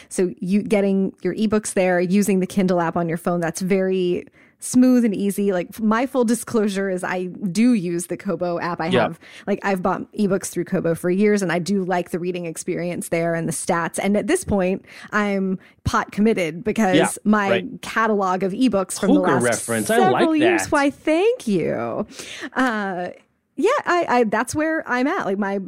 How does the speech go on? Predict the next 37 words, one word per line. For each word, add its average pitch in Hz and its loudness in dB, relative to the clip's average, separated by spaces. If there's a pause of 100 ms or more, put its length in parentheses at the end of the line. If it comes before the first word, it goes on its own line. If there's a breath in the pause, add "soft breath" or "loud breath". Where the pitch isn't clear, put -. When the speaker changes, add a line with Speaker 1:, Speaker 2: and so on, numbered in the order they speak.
(100)
Speaker 1:
library 190 -2
of 196 -6
e-, - -10
all 190 -4
the 180 -6
ebooks 214 -2
that 240 0
I've 262 2
Speaker 2:
Mm-hmm. 233 0
Speaker 1:
read 330 0
for 220 -6
the - -4
last 160 -8
five 175 -2
or 180 -4
six 180 -8
years 175 -8 (380 loud breath)
are 202 -4 (120)
in 233 2
Kobo, 202 0
and 196 -2
so 190 0
that 175 -2
is 170 -2
where 175 0
they 156 -2
will 151 -4
stay. 311 0
And 214 2
the 196 0
good 190 0
people 190 0
at 170 -4
Word 190 2
in 185 -2
Brooklyn 220 2
know 202 4